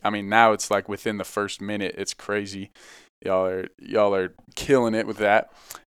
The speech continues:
Um, but Facebook group, Seek Outside Adventures, uh, tomorrow, Thursday, three P M Mountain Standard Time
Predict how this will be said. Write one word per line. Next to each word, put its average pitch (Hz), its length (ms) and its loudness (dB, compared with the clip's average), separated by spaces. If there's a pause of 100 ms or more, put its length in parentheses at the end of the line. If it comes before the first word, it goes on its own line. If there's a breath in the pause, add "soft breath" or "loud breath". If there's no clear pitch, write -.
Um, 110 520 6
but 117 360 8 (320)
Facebook 143 460 6
group, 135 260 0
Seek 135 240 -2
Outside 123 420 4
Adventures, 123 960 0 (140)
uh, 95 320 4
tomorrow, 113 560 4
Thursday, 117 640 0
three 117 280 -8
P 113 200 -6
M 107 120 -2
Mountain 107 280 -2
Standard 120 440 -4
Time 107 380 -2